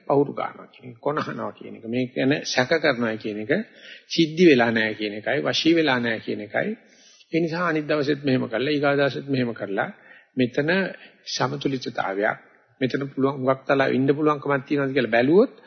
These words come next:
ඒ සිද්ධි වීම හරහා, වශී වීම හරහා ඉදිරියට යනවා නම් යයි. හිතලා යන්න බෑ. හිතලා ගියොත් වෙන්නේ මොකන්ද? අර පෑදීදියට ආය බොරදිය දාගත්තා වෙනවා. අනාකූලව ගමන් කරන මේ ප්‍රවාහය ආකූල කරා කියලා වෙනවා.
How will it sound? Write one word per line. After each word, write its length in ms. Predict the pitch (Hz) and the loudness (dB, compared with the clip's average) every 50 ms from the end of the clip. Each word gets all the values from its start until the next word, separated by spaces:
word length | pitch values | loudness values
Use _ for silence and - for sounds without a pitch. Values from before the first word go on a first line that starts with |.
| - - - - - - _ _ - | -20 -20 -20 -20 -20 -20 _ _ 0
ඒ 160 | 160 156 147 143 135 - | 2 4 4 2 0 -2
සිද්ධි 540 | - - - 156 156 160 160 165 175 220 226 | -6 -4 0 0 0 -2 -2 2 4 6 8
වීම 260 | 220 220 214 202 175 | 8 8 6 6 4
හරහා, 480 | 139 113 131 123 107 85 92 95 101 143 - - - _ _ _ _ _ _ _ _ _ _ _ - 147 | 2 2 2 2 2 0 0 0 -2 -2 -2 -8 -18 _ _ _ _ _ _ _ _ _ _ _ -6 -2
වශී 320 | 127 120 - - 196 185 | -2 -2 0 0 -2 0
වීම 240 | 180 190 190 185 175 | 4 4 4 4 2
හරහා 640 | 127 - 131 139 139 156 156 143 135 175 226 233 233 240 226 214 | 0 0 2 2 2 2 2 2 2 2 2 2 2 2 -2 -2
ඉදිරියට 480 | - 175 160 165 185 190 185 185 - | -2 -2 0 2 2 2 2 2 -2
යනවා 160 | 180 165 165 170 | -2 -2 -2 -2
නම් 120 | 98 95 | -2 -2
යයි. 180 | - - - - _ _ _ _ _ _ _ _ _ _ _ _ _ _ _ _ _ _ _ _ - | -4 -4 -6 -10 _ _ _ _ _ _ _ _ _ _ _ _ _ _ _ _ _ _ _ _ 0
හිතලා 360 | 147 147 - 240 254 254 233 | 2 4 6 6 6 8 6
යන්න 160 | 180 135 120 104 | 6 4 2 -4
බෑ. 180 | 92 82 - - - _ _ _ _ _ _ _ _ _ _ _ _ - | -8 -10 -12 -12 -20 _ _ _ _ _ _ _ _ _ _ _ _ -2
හිතලා 240 | 123 127 147 151 | 2 2 2 2
ගියොත් 240 | 147 147 147 143 147 | 4 2 2 2 2
වෙන්නේ 220 | - 156 151 156 151 | 0 0 0 0 -4
මොකන්ද? 280 | 156 151 170 175 175 | -2 -2 -2 -2 0
අර 120 | 185 185 185 | -2 -2 -2
පෑදීදියට 600 | 175 160 151 151 147 147 151 139 147 143 147 - | 0 0 0 0 0 -2 -2 0 0 -2 0 0
ආය 200 | - 160 151 151 | 0 0 0 2
බොරදිය 380 | 143 151 143 143 131 139 135 123 | 2 2 2 2 2 2 2 2
දාගත්තා 440 | 117 117 110 104 104 - - 95 92 | 2 0 0 -2 -4 -6 -6 -8 -6
වෙනවා. 260 | 85 98 110 135 - 208 _ _ _ _ _ _ _ _ _ _ _ _ _ _ _ - | -6 -6 -8 -8 -8 -10 _ _ _ _ _ _ _ _ _ _ _ _ _ _ _ -10
අනාකූලව 580 | - 127 131 135 139 131 - - 143 139 139 131 | -4 -2 2 2 2 0 0 -2 2 2 2 2
ගමන් 280 | 127 123 127 135 135 | 2 0 0 0 -4
කරන 180 | 127 - 135 131 | -4 -6 -6 -4
මේ 160 | 131 131 131 | -2 -2 -2
ප්‍රවාහය 360 | 131 135 131 127 131 139 160 | -2 -2 0 0 0 0 0
ආකූල 400 | 175 - 127 135 135 - 170 160 143 | 0 0 -2 -2 -2 -2 -2 -2 0
කරා 280 | 113 123 107 101 95 | -2 -2 -4 -4 -6
කියලා 320 | 98 - - 95 95 104 104 | -8 -10 -12 -10 -10 -8 -8
වෙනවා. 280 | 107 107 110 131 190 | -6 -6 -6 -6 -6